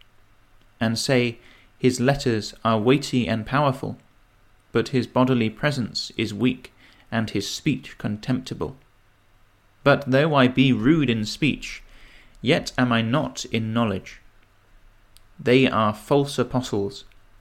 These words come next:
deceitful workers, transforming themselves into apostles of Christ. And no marvel, for the Satan himself is transformed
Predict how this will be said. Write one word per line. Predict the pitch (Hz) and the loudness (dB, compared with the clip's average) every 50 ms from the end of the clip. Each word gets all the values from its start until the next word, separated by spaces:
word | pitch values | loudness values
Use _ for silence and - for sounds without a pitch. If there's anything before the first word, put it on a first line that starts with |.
| - - - - - - - - - | -20 -20 -20 -20 -20 -20 -14 -2 2
deceitful | 131 127 127 - - 175 156 - - - - 135 123 | 2 4 4 4 0 0 -2 -2 -4 0 2 4 4
workers, | 113 123 131 131 131 - 127 98 92 - - - _ _ _ _ - - - _ - - - | 4 4 2 2 0 -2 -4 -4 -6 -10 -16 -20 _ _ _ _ -20 -20 -20 _ -20 -20 -8
transforming | - - 139 135 127 127 - - - 160 165 165 147 135 127 117 | -2 0 2 2 2 -2 -4 -2 2 2 4 4 4 2 2 2
themselves | 113 113 110 - - - 117 110 107 104 104 - - - - | 0 -2 -2 -4 -4 -2 -2 -2 -2 -4 -6 -8 -12 -12 -8
into | - 127 120 117 - 120 | -6 -6 -6 -4 -4 -4
apostles | 113 113 - 127 - - - 110 104 101 | -4 -4 -4 -6 -6 -4 -4 -4 -4 -4
of | 101 95 - | -6 -8 -8
Christ. | - - 110 104 104 - - - - - - - _ _ _ _ _ _ - - - - - - - _ _ _ - - | -6 -6 -4 -4 -4 -6 -10 -18 -20 -20 -20 -20 _ _ _ _ _ _ -20 -20 -20 -20 -20 -20 -20 _ _ _ -6 0
And | 120 123 123 117 107 110 | 0 0 0 0 -2 -4
no | 107 113 120 120 | -2 0 2 2
marvel, | 120 110 113 117 117 113 - 101 - - - - _ _ - - _ _ - _ _ - _ _ _ - | 2 0 0 0 0 -2 -2 -6 -10 -10 -12 -16 _ _ -20 -20 _ _ -20 _ _ -20 _ _ _ -6
for | - 131 123 113 | -2 0 0 2
the | 107 113 | 2 0
Satan | - - 160 156 151 151 151 139 123 | 0 2 2 2 2 2 -2 -2 -2
himself | 120 135 123 117 - - 151 131 117 - - - - - - - - _ _ _ - - _ _ _ - | -2 -2 -4 -4 -4 -2 -2 -2 -2 -2 -6 -14 -20 -20 -20 -20 -20 _ _ _ -20 -20 _ _ _ -4
is | 117 107 - | -4 -4 -4
transformed | - - 135 120 110 - - - 143 135 120 110 101 98 98 - | -6 -4 -4 -4 -4 -4 -4 0 2 2 2 2 -2 -4 -8 -10